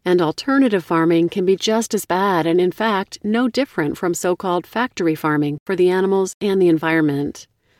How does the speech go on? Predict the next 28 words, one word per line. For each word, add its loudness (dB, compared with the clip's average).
Not 0
vegan. 2
The 0
term 2
factory 2
farming 4
no 4
longer 2
implies 2
a 4
vegan 2
message. -2
It -2
no 4
longer 4
necessarily 0
suggests -4
a -2
desire 0
to -2
stop -2
the 2
exploitation -2
and 0
killing 0
of -2
farmed 0
animals, 0